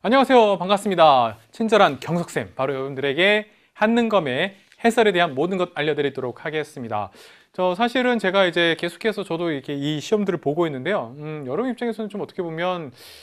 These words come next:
기본이 이렇게 어려워지면 안 되는데 이런 학생도 있을 것 같아요. <laughs> 제가 앞에서 계속 말씀드렸지만,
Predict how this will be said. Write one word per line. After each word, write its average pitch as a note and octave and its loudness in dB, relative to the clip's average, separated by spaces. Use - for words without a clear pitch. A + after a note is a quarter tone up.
기본이 G3 0
이렇게 G3 -4
어려워지면 F#3+ -2
안 F3+ -6
되는데 A#3+ 0
이런 F#3+ -2
학생도 F#3 -8
있을 D#3+ -8
것 C3 -10
같아요. C3+ -8
<laughs> - -20
제가 D#3+ 2
앞에서 G3 0
계속 F3+ -4
말씀드렸지만, D#3+ -4